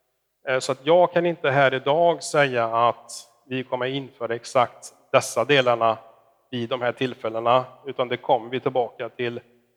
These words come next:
i höst. Kan vi kommunicera ut det på tulldagen exempelvis också.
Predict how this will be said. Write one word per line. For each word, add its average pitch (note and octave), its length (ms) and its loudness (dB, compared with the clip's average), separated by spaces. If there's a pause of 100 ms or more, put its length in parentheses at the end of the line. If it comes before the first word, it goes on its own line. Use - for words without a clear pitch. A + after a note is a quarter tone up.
(180)
i E3+ 80 -6
höst. - 580 -2 (120)
Kan A#2+ 100 -8
vi B2 60 -10
kommunicera B2+ 500 -2
ut A#2+ 300 -6
det A#2 120 -4
på A2+ 320 -8 (100)
tulldagen A#2 840 -2 (140)
exempelvis A2+ 720 -8
också. A2 440 -6